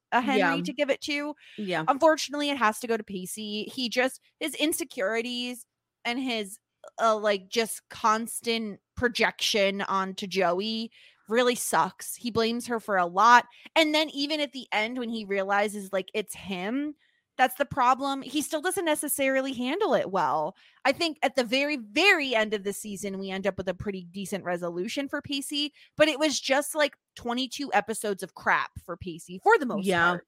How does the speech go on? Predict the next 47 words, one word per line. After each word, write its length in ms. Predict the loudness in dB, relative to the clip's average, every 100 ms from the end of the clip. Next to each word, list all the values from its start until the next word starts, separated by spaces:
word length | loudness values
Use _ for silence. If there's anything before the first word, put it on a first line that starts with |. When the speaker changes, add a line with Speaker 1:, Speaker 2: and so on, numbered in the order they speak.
| -6
Speaker 1:
It 80 | -6
was 140 | -4
not 180 | -8 -10
good. 280 | -18 -18 -20 _ 4
Speaker 2:
Yeah, 160 | 8
I, 280 | 10 10 8 4
I, 220 | 2 4 0
I 40 |
totally 380 | 0 0 0 2
agree 380 | 0 -2 -4 -2
with 260 | -4 -6 -4
you. 240 | -4 0
Um, 400 | 4 4 2 -2 -8 -16 -20 _
for 140 | 2 2
me, 240 | 2 -2
without 280 | 2 2 2
a 40 |
doubt, 180 | 2 2
it 40 | 0
was 160 | -4
Pacey 340 | -4 -4 -2 -2
as 180 | -2
well. 460 | 4 6 8 6 0
He 180 | -4 -4
was 180 | -4 -6
possessive, 800 | -8 -2 0 0 0 0 -2
he 100 | -4
was 220 | -6 -6 -6
jealous, 540 | 0 2 2 -2 -2
he 80 | -4
was 160 | -4
insecure 640 | -6 -8 -10 -10 -2 0 0
this 180 | -6
season. 480 | -6 -6 -4 -4 -4 -8 -18 -20 -20 4
I 60 | 4
really 280 | 6 4 2
do 140 | -2
try 160 | 2 2
to 60 | 2
give 160 | -4
him 180 | -4 -4
the 80 | -4
benefit 560 | -2 -2 -2 -2 -4 -4
of 100 | -8
the 80 |
doubt 540 | -4 0 2 2 0 -4
because 440 | -8 0 2 2